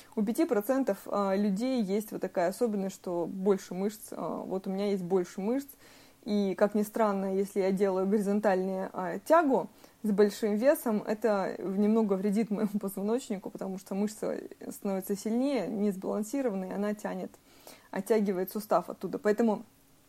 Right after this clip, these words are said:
горизонтальную тягу я не делаю не потому, что она вредна, не потому, что она неэффективна, а просто потому, что она не подходит именно мне. То есть, как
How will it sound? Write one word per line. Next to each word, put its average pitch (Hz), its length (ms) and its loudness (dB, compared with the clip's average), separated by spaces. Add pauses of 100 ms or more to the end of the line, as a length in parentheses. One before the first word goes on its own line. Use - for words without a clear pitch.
(140)
горизонтальную 247 680 4
тягу 269 240 4
я 214 140 2
не 214 100 2
делаю 196 320 2
не 190 100 0
потому, 214 300 2
что 220 160 -4
она 185 100 -4
вредна, 190 360 0
не 190 100 -2
потому, 196 200 -4
что 196 200 -6
она 190 100 -2
неэффективна, 226 600 0
а - 20 -2
просто 240 220 -2
потому, 208 180 -4
что 214 160 -10
она 196 80 -4
не 214 100 2
подходит 196 480 -4
именно 190 240 -2
мне. 190 300 0 (760)
То - 80 -6
есть, 185 140 -6
как - 100 -8